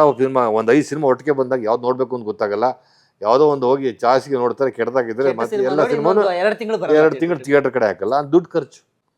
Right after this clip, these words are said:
Speaker 1: ಫ್ಯಾಮಿಲಿ, ಒಂದು ಫ್ಯಾಮಿಲಿ ಬರ್ಬೇಕು ಒಂದು ಎರಡು, ಒಂದು ಹತ್ತರಿಂದ ಒಂದೂವರೆ, ಎರಡು ಸಾವಿರ ರೂಪಾಯಿ ಖರ್ಚಾಗತ್ತೆ.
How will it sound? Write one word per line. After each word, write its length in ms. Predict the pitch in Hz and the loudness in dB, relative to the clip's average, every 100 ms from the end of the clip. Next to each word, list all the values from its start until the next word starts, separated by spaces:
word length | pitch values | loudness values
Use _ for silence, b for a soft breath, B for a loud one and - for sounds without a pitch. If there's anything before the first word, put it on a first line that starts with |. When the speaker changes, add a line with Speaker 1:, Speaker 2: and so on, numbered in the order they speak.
| - | -10
Speaker 1:
ಫ್ಯಾಮಿಲಿ, 300 | 156 170 175 | -4 -2 0
ಒಂದು 220 | 156 127 | 0 -2
ಫ್ಯಾಮಿಲಿ 260 | 139 160 | -4 -2
ಬರ್ಬೇಕು 340 | 156 143 143 143 | 0 0 0 -2
ಒಂದು 240 | 143 135 | -2 0
ಎರಡು, 180 | 120 127 | 2 0
ಒಂದು 220 | 127 131 | 0 -2
ಹತ್ತರಿಂದ 320 | 113 117 139 | -4 -4 -8
ಒಂದೂವರೆ, 560 | 135 110 117 131 139 127 | -6 -4 -6 -2 0 2
ಎರಡು 180 | 120 120 | 0 0
ಸಾವಿರ 140 | 123 | -4
ರೂಪಾಯಿ 180 | 117 135 | -4 -6
ಖರ್ಚಾಗತ್ತೆ. 480 | 127 117 110 98 | -8 -6 -8 -8